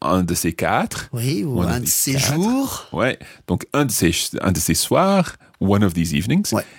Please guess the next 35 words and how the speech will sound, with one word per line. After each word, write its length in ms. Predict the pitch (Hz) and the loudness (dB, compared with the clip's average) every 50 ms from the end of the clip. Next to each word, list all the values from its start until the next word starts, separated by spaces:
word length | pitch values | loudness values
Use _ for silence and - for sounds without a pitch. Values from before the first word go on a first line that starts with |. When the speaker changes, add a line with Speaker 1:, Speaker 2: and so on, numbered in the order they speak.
| - - _ _ - | -20 -20 _ _ -4
Speaker 1:
But 220 | - - - - - - | 0 0 0 0 -2 -4
I 120 | 85 95 | -4 -4
think 300 | - - 127 143 143 - | -2 -2 -2 -2 -2 -2
the 80 | - 92 | -2 -2
nice 320 | 92 - - 175 208 - | 0 0 0 -2 -2 0
thing 160 | - - 76 82 | 0 0 0 2
here 180 | 85 82 85 85 - | 4 4 4 4 4
is 140 | 85 87 - | 2 0 0
actually 600 | 71 - - - - 87 87 85 82 80 - - - _ | -2 -2 -2 -4 0 2 2 4 4 2 2 -2 -6 _
the 220 | 82 85 85 90 90 | -12 -4 0 2 2
use 240 | 85 85 87 - 87 | 2 2 0 -2 -2
of 80 | 82 | -2
the 60 | 85 | 0
word 160 | 80 80 82 - _ - | 0 0 -2 -2 _ -10
proposer. 840 | - - 101 90 - - - 87 87 85 80 90 135 175 - - - | -4 -2 -2 -2 -2 -2 0 2 2 2 2 2 2 0 0 -2 -6
Speaker 2:
Oh 360 | 127 113 110 117 113 113 113 | -8 -6 -6 -6 -6 -6 -6
oui. 520 | 113 117 110 - - - - - - - - _ _ _ _ _ _ _ _ _ _ _ _ _ - | -8 -8 -8 -6 -4 -4 -4 -6 -8 -12 -14 _ _ _ _ _ _ _ _ _ _ _ _ _ -4
Speaker 1:
Because 220 | 92 - - - | -2 -2 -2 -4
proposer 640 | - - - 151 139 - 104 92 104 113 107 - - - - | -6 -2 -2 -2 2 2 2 2 2 2 0 0 -2 -4 -2
needs 400 | 110 101 104 113 117 104 92 85 | 0 2 2 2 0 0 0 0
certain 380 | - - - 104 - - 101 90 | 0 2 2 0 0 0 -4 -4
things 400 | - - 101 98 90 80 78 80 | -2 0 0 0 0 0 -2 -2
with 180 | 85 87 - | -4 -4 -4
it, 100 | - - | -6 -6
doesn't 320 | - 80 - 82 80 - - | -4 -2 -2 -2 -2 -4 -6
it? 120 | - - 87 - - _ | -8 -10 -12 -18 -10 _
Speaker 2:
Yeah, 120 | - - - - _ | -6 -6 -6 -6 _
proposer 400 | - 147 147 135 - 139 127 143 | -2 -2 -2 -2 -4 -4 -2 -2
is 140 | 131 110 117 - _ - | -2 -4 -6 -8 _ -4
always 540 | 147 156 160 160 151 135 135 131 120 - - | -2 0 0 0 0 0 0 0 0 0 -2
followed 320 | - - 120 120 120 113 | -2 -2 -2 -2 -2 -2
by 180 | 120 117 117 113 113 113 113 - _ | -2 -4 -4 -4 -6 -10 -16 -4 _
de 120 | - 143 135 - - _ _ _ _ _ _ | 0 0 0 -2 -6 _ _ _ _ _ _
plus 220 | - - 117 - | -6 -2 0 0
infinitive. 580 | 123 120 120 - 135 127 117 - - 120 110 113 | 0 0 0 0 0 2 2 0 0 -4 -4 -6